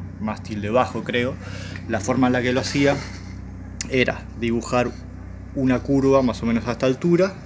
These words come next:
y una por allá atrás y hacer una superficie extruida, pero esas curvas las bajaba,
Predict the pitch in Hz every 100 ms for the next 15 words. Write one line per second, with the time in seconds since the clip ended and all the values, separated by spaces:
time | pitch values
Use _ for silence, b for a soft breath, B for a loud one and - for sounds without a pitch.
0 | - 107 110 104 113 117 139 139 160 180
1 | B B B B - - 120 139 135 127
2 | 113 123 - 131 135 123 - 123 123 110
3 | - - 117 127 139 139 - 156 156 151
4 | - 117 113 110 113 131 127 131 147